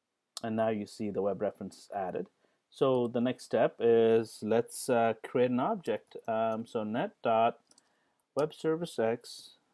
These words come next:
dot w w w dot stock quote is the class, and my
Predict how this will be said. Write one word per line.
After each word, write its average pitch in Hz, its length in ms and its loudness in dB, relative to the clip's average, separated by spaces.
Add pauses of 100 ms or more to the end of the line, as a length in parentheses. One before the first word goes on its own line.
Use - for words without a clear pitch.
(300)
dot 98 380 -4
w 110 260 -6
w 151 240 -4
w 104 560 -6 (400)
dot 98 380 -4 (960)
stock 220 320 -4
quote 151 420 -2 (680)
is 104 140 -8
the - 80 -12
class, 139 480 0 (1040)
and 107 600 -6
my 107 720 -6